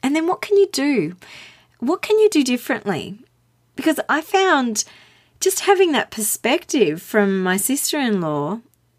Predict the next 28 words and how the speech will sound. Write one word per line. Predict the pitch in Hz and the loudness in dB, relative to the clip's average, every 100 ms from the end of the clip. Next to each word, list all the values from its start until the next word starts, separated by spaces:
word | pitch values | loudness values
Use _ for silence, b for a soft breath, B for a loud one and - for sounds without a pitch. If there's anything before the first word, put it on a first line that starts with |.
| _ | _
really | 196 254 320 240 | -2 0 2 0
helped | 196 240 233 - | 0 0 -2 -4
me | 254 254 | -2 -2
see | 269 - 208 180 170 | -2 0 2 2 2
this | 196 202 | 0 -2
problem | - - 226 214 185 165 190 339 _ _ _ B B B B _ | -4 -4 -2 0 -2 -2 -6 -10 _ _ _ B B B B _
of | 202 185 | -4 2
being | 202 208 | 2 2
trapped | - 190 - - | 2 2 2 -2
in | 240 | -2
the | 240 | 0
mornings | 233 190 185 214 339 - | 0 0 -2 -4 -4 -4
and | 196 190 | -2 -2
not | 190 - | -2 -2
getting | 254 247 240 | -4 -2 -2
any | 240 | -4
time | - 233 220 | -4 -4 -4
for | 240 | -4
myself. | 233 226 208 196 - B B B B | -4 -2 -2 -2 -6 B B B B
It | 254 | 0
helped | 247 349 | 2 2
me | 392 | 2
see | 370 339 | 2 0
it | - | 0
from | 302 | -2
a | 277 | -2
different | 233 - 208 | -2 -4 -6
perspective | - - 285 294 185 139 - - | -4 -2 -2 -2 -2 -2 -4 -16